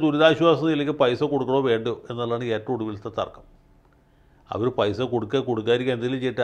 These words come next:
അത് പൊതുമധ്യത്തിൽ വിഴുപ്പലക്കേണ്ട വല്ല ആവശ്യമുണ്ടോ? ഇതൊക്കെ ഈ പ്രായമായ നേതാക്കളെ ആരാ പറഞ്ഞു കൊടുത്ത് മനസ്സിലാക്കുക? ഈ പാർട്ടിക്ക് ഹൈക്കമാൻഡ് എന്ന് പറഞ്ഞൊരു സാധനം ഉണ്ടോ?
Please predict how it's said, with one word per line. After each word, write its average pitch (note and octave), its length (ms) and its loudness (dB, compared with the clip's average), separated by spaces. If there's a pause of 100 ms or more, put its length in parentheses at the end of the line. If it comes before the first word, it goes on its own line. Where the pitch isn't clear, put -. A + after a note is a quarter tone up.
അത് A#2 100 -4 (140)
പൊതുമധ്യത്തിൽ C3+ 600 -2 (140)
വിഴുപ്പലക്കേണ്ട C#3 600 0
വല്ല C3+ 220 2
ആവശ്യമുണ്ടോ? C3 360 -6 (1000)
ഇതൊക്കെ D3 260 0 (120)
ഈ - 20 8 (220)
പ്രായമായ C#3+ 500 8 (140)
നേതാക്കളെ C3+ 360 2 (100)
ആരാ B2+ 140 4 (120)
പറഞ്ഞു A2 240 2
കൊടുത്ത് B2+ 280 -4
മനസ്സിലാക്കുക? A2+ 520 -4 (880)
ഈ C3+ 100 4 (180)
പാർട്ടിക്ക് C#3+ 520 8
ഹൈക്കമാൻഡ് D3+ 560 2 (100)
എന്ന് C3+ 140 -4
പറഞ്ഞൊരു C3+ 320 -4
സാധനം B2+ 220 0
ഉണ്ടോ? A#2 120 -6